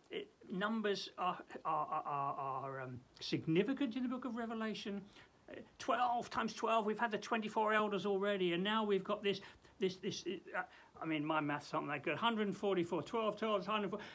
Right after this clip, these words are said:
It's, it's, it's the complete number of the redeemed from every tribe, and then a great big multitude as well here. Um, <laughs> it's, uh, from all, every nation. It's,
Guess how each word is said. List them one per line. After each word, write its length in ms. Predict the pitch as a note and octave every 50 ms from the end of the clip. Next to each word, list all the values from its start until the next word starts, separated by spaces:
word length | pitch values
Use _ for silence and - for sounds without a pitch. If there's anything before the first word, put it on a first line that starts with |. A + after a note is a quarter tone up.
| - -
It's, 200 | - G#3+ - - -
it's, 180 | - B3 - - -
it's 260 | B3+ C4 - - -
the 120 | D4+ C#4+
complete 720 | - - D#4 D4 C4+ - - - D4+ D4+ D#4+ D#4+ D4 B3 B3+ C#4+
number 320 | C#4+ C#4+ D4 D4 D4 D4+
of 60 | C#4+
the 60 | D4+
redeemed 440 | D4+ D4+ C4+ D4+ D4+ D4+ D4+ D4 C#4
from 120 | C#4+ D4 C4+ C#4 D4+
every 300 | D#4 D#4 D4 D4 D4+ D#4
tribe, 800 | - - - - C#4+ C#4 D4 D4 C#4+ C#4+ C#4+ C#4 C4 B3 G#3+ - - - - - _ - -
and 100 | A#3 C4+
then 120 | D4+ D4
a 60 | C#4
great 200 | C#4+ D4+ D4 D4
big 160 | D4+ D4 A#3+ B3
multitude 600 | B3+ C#4 C#4+ C#4+ C#4 B3 - - C4+ B3+ A#3+ A3
as 120 | A3 -
well 340 | B3 C4 C4 B3+ B3 A#3+ A3
here. 420 | - - B3 A3+ G#3+ F#3 F3 F3 - - _ - - - - - - - -
Um, 360 | F#3 F#3 F3+ F#3 F3 E3+ E3+ - - - - -
<laughs> 240 | - - - -
it's, 220 | F3+ F3 - - -
uh, 100 | B3+ B3 - - - A3+ A#3 A3+ - - -
from 220 | - D4 C#4+ C#4+
all, 320 | C#4+ D4+ D4+ D4 D4 C#4 C4+
every 360 | D4 D4+ D4 C#4+ C#4+ D4 D4
nation. 500 | C#4+ C#4+ D4 D4 - - C#4+ B3+ A#3 G3+ F#3 - - - - -
It's, 320 | - - A3+ C4 - -